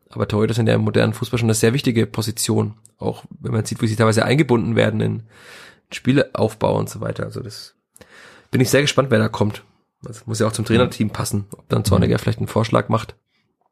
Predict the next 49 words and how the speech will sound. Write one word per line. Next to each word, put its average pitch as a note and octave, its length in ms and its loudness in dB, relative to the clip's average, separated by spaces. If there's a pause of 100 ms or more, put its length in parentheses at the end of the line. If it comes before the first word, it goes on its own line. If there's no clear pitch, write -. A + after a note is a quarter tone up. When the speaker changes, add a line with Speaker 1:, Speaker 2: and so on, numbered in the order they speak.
(140)
Speaker 2:
Stimmt. - 520 -2 (240)
Speaker 1:
Aber A2+ 180 2
ansonsten, B2 500 0 (300)
also A2+ 220 -4 (220)
wir G#2+ 100 -2
haben A2+ 80 4
jetzt A2+ 240 -2
Linde, B2+ 480 2 (520)
Schafran, A2 600 -2 (320)
Schulz - 600 -2 (360)
und B2 200 0
Semir B2 260 4
Kaimakci A2 440 -2
kommt C3+ 220 -2
ja C3+ 80 0
auch - 180 -4
nach A2 140 -8
oben G#2 300 -10
aus - 180 -14
der G#2 160 -8
U G#2+ 60 -8
neunzehn, G#2+ 460 -4 (480)
der G2+ 100 -4
ja - 60 -6
auch - 60 -8
schon A#2+ 140 2
Speaker 2:
Mhm. F#2+ 80 6
Speaker 1:
immer G#2+ 160 4
wieder G#2 220 2
mittrainieren A2+ 440 0
durfte, A#2+ 280 2
bei G#2+ 100 2
der G#2+ 100 0
U G#2+ 60 -2
dreiundzwanzig A2+ 460 -2
gespielt - 320 -8
hat, B2 160 -2 (540)
mit A2 120 -2
sechzehn B2 340 2
ja A#2 60 4
schon A2+ 100 2
sein G#2+ 300 0 (180)
Debüt A#2+ 280 2
damals A#2+ 240 2
in A2 60 -2
der A2 100 2
U - 20 4
dreiundzwanzig A2 540 -2
gab. A2 320 -2